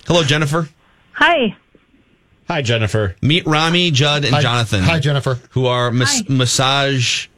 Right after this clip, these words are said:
Speaker 1: I don't know, you guys are like, you have massage phobias.
Speaker 3: Well, I'm just, I, I was telling
Speaker 4: He's
Speaker 3: the guys,
Speaker 4: ticklish.
Speaker 3: I'm very ticklish, Jennifer, and not just in the places where people normally are ticklish. Like, you can massage, and my girlfriend has massaged,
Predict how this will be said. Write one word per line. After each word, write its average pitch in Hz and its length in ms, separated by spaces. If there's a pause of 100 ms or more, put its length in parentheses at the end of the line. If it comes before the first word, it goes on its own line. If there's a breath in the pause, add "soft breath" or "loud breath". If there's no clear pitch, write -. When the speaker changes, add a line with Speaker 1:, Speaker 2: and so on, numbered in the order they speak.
(180)
Speaker 1:
I 143 80
don't 127 100
know, 92 160
you 110 120
guys 135 200
are 147 60
like, 131 240
you 135 100
have 127 100
massage 131 460
phobias. 78 640
Speaker 3:
Well, 175 140
I'm 214 200
just, 220 300 (100)
I, 175 280 (120)
I 170 140
was 190 140
telling 185 240
Speaker 4:
He's 175 100
Speaker 3:
the 185 60
guys, 156 240
Speaker 4:
ticklish. 117 140
Speaker 3:
I'm 165 180
very 196 240
ticklish, 139 500
Jennifer, 120 320
and 143 100
not 165 200
just 170 260
in 165 120
the 156 60
places 160 480
where 151 160
people 151 380
normally 143 380
are 131 140
ticklish. 135 420
Like, 123 220
you 139 120
can 139 360 (280)
massage, 151 720
and 156 260
my 151 180
girlfriend 170 540
has 160 320
massaged, 147 640